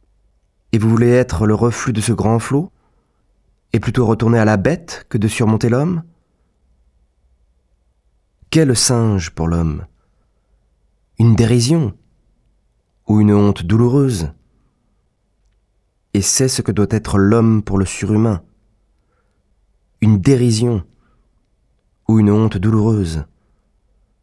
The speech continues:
Vous avez tracé le chemin qui va du ver jusqu'à l'homme, et il vous est resté beaucoup du ver de terre.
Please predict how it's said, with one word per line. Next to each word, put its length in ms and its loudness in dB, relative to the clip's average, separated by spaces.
Vous 160 0
avez 120 2
tracé 260 -2
le 80 2
chemin 320 0
qui 140 -4
va 100 0
du 140 0
ver 320 0
jusqu'à 260 -2
l'homme, 420 0
et 80 2
il 80 2
vous 200 0
est 40 2
resté 300 -2
beaucoup 440 -2
du 100 -2
ver 200 0
de 80 0
terre. 460 -4